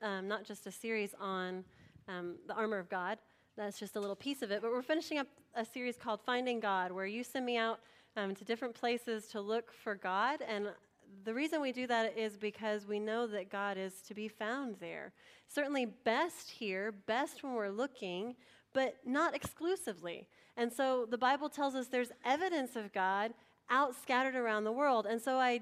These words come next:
do this so that you can send me to the hardest places you know of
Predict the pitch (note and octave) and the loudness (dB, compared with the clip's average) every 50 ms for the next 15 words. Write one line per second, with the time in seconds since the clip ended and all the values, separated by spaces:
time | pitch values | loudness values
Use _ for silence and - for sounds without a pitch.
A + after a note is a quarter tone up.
0 | - - - - C#4+ D#4+ F#4 E4+ D4+ C4+ B3+ B3+ - - B3+ A#3 A#3 B3 A#3 - | -2 -10 -8 -4 -2 0 0 2 2 2 2 2 0 -4 -4 -4 -4 -4 -2 -2
1 | B3 B3+ - - C4+ C4 C4+ C4 B3+ - C4+ G#3+ G#3+ G3+ - - - B3+ C#4 D#4 | -2 -2 -2 -2 -2 0 0 -2 -2 -4 -4 -2 -2 -4 -4 -2 2 4 4 4
2 | F4 E4 D#4 D4 - - - - A3 G#3 G3 F#3+ - G3 F3 F#3 F#3 F#3 F3+ F3+ | 4 4 0 -2 -2 -6 -4 -2 -2 -2 -2 -4 -8 -10 -6 -4 -4 -2 -2 -2
3 | F3+ F3 F3 F3+ G3 G#3 | 0 0 0 0 0 -2